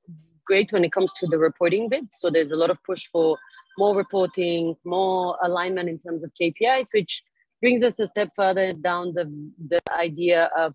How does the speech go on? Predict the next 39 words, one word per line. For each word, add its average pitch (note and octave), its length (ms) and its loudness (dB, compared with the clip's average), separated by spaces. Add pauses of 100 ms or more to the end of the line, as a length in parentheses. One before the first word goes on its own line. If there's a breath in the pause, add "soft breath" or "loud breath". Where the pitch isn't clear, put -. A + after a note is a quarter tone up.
(100)
aligning E3 480 -2
language, D3 520 -8
what D3 160 -8 (340)
I D#3+ 60 0
was D#3+ 120 -4
speaking D#3+ 300 -10
about D3+ 380 -2
as C#3+ 80 -10
being D3+ 260 -8
a D3+ 60 -10
challenge D3 420 -6
earlier. D3 380 -2 (540 loud breath)
What F#3 200 2
we F3 200 0 (200)
don't G#3+ 380 6
need G3 160 2
to F3+ 60 -8
be F3+ 80 0
focusing D#3 600 -4
more F#3 320 0
on A#3+ 240 -4
is E3 120 -4
what F3+ 160 0
happens F3 340 -4
after E3+ 300 -4
we've D#3 200 -6
submitted D3+ 480 -6
this C#3+ 220 -10
report. C#3 280 -6 (640 soft breath)
And F3+ 460 2 (180)
having G3+ 560 0 (120)
a G3 80 -6
certain F#3 440 -2
level F3+ 220 -2
of F3 140 -6
commitment, G#3+ 640 -8 (140)
uh, F3 340 2
that E3 280 0 (100)
is F3 400 -2